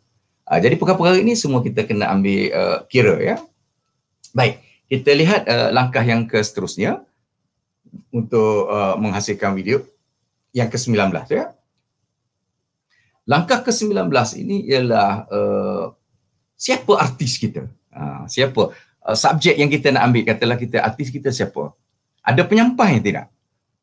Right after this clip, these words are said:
Uh, siapa pelakon utamanya? Uh, ada pelakon ekstra tak? Ha, ini kita kena masuk juga, uh, baru kita, kita, kita kena fikirkan,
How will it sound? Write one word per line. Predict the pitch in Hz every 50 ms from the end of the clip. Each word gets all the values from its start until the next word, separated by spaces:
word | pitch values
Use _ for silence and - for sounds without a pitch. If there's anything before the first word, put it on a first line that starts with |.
| _ _ -
Uh, | - 135 135 -
siapa | - - 196 214 220 208 - 240 240 240
pelakon | - 202 185 - - 175 170 -
utamanya? | 156 120 143 127 131 127 113 101 90 82 82 80 - - _ _ _ _ _ _ _ _ _ _ _ _ _ -
Uh, | - - - -
ada | - 160 151 160 208
pelakon | 208 208 202 196 196 - 214 202
ekstra | 214 202 - - 240 226 220 185 143 117
tak? | 95 85 76 - - _ _ _ _ - - - - - _ _ _ _ _ _ _ _ _
Ha, | - - 101
ini | 117 143 143
kita | - 127 123 - 135 113 110
kena | - 131 147
masuk | 160 196 196 392 - -
juga, | 110 113 110 98 98 98 95 92 92 92 82 82 87 - -
uh, | 107 104 104 101 95 87
baru | 90 98 110 113 107
kita, | 107 95 - 98 95 95 98 _
kita, | - 151 - - 226
kita | - 208 220
kena | 196 208 202
fikirkan, | 202 - 180 - - 131 - - 110 101 95 95